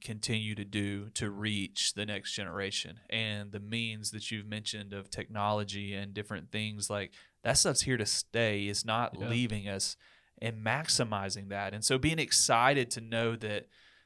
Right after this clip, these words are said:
Speaker 1: the way we're doing ministry is different, but ministry's still happening,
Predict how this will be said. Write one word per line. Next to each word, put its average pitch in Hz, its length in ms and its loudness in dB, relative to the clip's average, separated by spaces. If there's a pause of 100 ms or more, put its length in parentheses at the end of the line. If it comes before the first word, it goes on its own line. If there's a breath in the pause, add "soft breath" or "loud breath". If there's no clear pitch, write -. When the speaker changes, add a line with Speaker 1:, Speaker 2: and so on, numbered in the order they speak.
(160 soft breath)
Speaker 1:
the 107 100 -4
way 107 260 2
we're 143 160 0
doing 127 240 -2
ministry 117 380 0
is 101 140 -6
different, 110 720 -4 (240)
but 117 560 0 (420)
ministry's 117 580 0
still 107 220 -4
happening, 110 720 2